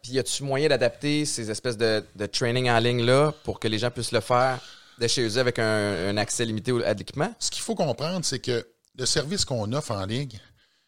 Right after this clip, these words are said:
Speaker 2: euh, si t'as la chance d'aller voir ou si vous avez la
Speaker 1: Ben, dis
Speaker 2: chance
Speaker 1: la
Speaker 2: d'aller voir,
Speaker 1: plateforme, dis c'est quoi le nom ?
Speaker 2: c'est, euh, c'est Hugo, euh, hugo girard point com, c'est base. Puis, euh, c'est vrai, c'est, les comparables ici, il n'y en a pas.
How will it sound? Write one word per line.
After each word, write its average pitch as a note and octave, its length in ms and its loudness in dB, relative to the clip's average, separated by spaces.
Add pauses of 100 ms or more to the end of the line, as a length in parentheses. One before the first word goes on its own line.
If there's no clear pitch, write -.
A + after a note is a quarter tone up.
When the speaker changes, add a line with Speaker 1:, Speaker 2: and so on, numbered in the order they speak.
(120)
Speaker 2:
euh, F2 140 -8 (100)
si - 220 0
t'as B2+ 120 2
la A2+ 60 0
chance D3+ 280 0
d'aller A2 200 0
voir B2+ 320 -2
ou F#2 60 -8
si - 120 -4
vous G2+ 120 -4
avez G#2+ 140 0
la A2 80 4
Speaker 1:
Ben, A#2 40 6
dis A2 60 4
Speaker 2:
chance - 120 2
Speaker 1:
la - 100 8
Speaker 2:
d'aller A#2 60 2 (140)
voir, - 0 -
Speaker 1:
plateforme, D3 240 2
dis A#2 80 -8
c'est D3+ 160 -4
quoi D#3 140 0
le C3+ 120 2
nom ? A#2+ 80 0
Speaker 2:
c'est, A#2+ 180 4
euh, A2+ 200 6
c'est A2+ 360 0
Hugo, B2+ 420 0
euh, A2 100 -4
hugo A#2+ 200 -2
girard C3 280 4
point B2 160 0
com, D3+ 320 0 (160)
c'est A2 200 -4
base. A#2 520 0 (720)
Puis, A2+ 340 0
euh, G#2+ 140 2 (600)
c'est - 180 0
vrai, A2 180 -4
c'est, - 140 -4 (360)
les C3+ 100 -2
comparables F3 560 6
ici, C#3 200 0
il - 20 0
n'y D3 60 0
en B2 60 -2
a G#2 60 -2
pas. - 160 -6